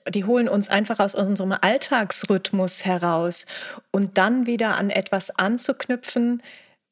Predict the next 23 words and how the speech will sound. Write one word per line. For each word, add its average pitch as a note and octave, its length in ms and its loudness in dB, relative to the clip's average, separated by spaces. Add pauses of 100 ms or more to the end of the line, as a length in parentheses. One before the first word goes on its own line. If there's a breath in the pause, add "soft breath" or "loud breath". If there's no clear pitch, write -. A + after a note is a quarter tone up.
(180)
braucht F#3 440 0
erstmal G#3+ 460 0
wirklich G#3 340 -2
einen G#3 260 0
Willens-, G3 540 2
also F#3 160 0
starke G3+ 420 2
Willenskraft F#3 760 2
auch F3 180 -4
wieder, E3+ 220 0
ne? G#3 140 0
Die F3+ 100 0
Entscheidung, G3 680 0
wofür G3 300 0
mache F#3+ 260 0
ich A#3+ 140 -4
das? G#3 260 2
Ist - 200 -2
es - 100 -4
mir G3 160 0
das F#3+ 260 0
wert? G3+ 400 2
Und G3+ 220 0